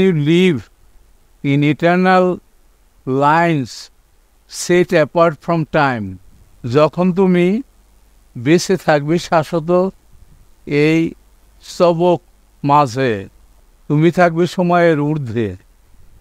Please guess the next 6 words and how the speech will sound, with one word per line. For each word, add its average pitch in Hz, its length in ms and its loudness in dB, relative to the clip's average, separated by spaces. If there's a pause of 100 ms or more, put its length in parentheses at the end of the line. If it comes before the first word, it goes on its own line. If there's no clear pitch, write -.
(120)
As 147 80 -2 (140)
long 170 160 4 (160)
as 175 80 0 (880)
men 156 220 2 (200)
breathe 170 380 2 (920)
or 139 80 2